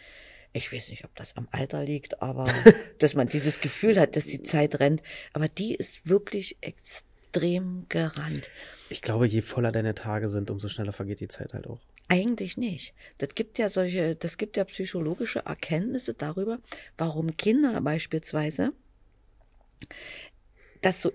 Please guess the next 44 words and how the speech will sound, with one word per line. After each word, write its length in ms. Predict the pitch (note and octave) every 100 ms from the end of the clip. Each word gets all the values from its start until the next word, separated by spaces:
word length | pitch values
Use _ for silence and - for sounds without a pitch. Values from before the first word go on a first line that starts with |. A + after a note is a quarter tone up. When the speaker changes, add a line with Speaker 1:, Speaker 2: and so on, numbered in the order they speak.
| -
Speaker 1:
ewig 340 | A3 C4 A#3+
lange 240 | A3 G#3 G3+
empfinden, 480 | F#3 - C4+ A#3+ G3+
wie 100 | G3
die 140 | F#3
Schulzeit 640 | - A#3 A#3 - C3+ A#2+ -
ist. 240 | - - -
Speaker 2:
Mhm. 220 | G#2+ A#2
Speaker 1:
Also 160 | E3 D#3+
diese 320 | D#3 D3+ E3+
Zeit 420 | - - G3+ C#4
von, 400 | - G#3 A3+ C#4+ E4+ - - - -
das 120 | -
Schuljahr 420 | - F#3+ G3+ F#3+ F3
beginnt, 600 | D#3+ - G#3+ C4+ F#4+ - - - -
bis 240 | - A3 -
zu 100 | G3+
den 160 | F#3
ersten 360 | E3 C#3+ E3 D#3+
Ferien. 540 | - C3+ B2 B2 A#2 - - -
Speaker 2:
Mhm. 100 | B2+ A#2
Speaker 1:
Ne? 160 | A#3+ - -
So 180 | - -
als 240 | D3 -
Eltern 500 | - F#3+ B3+ C4+ D#4 - -
kann 160 | - F#3+
ich 120 | F#3+
mich 120 | F#3+
ja 80 | F3+
noch 160 | E3 -
gut 180 | B3
dran 140 | F#3 F3
erinnern, 480 | D#3+ E3+ A3 A3+ F#3
haben 100 | C#3+
meine 300 | C3+ F#3 -
Eltern 240 | - F3
immer 220 | - E3
gesagt, 280 | D#3+ D#3 D3+
„Wie, 200 | D3 A3
ihr 260 | - D3 -
habt 160 | -
schon 220 | - F#3 D3+
wieder 260 | F#3 E3
Ferien?“ 560 | - E3+ F#3+ D#3 G#2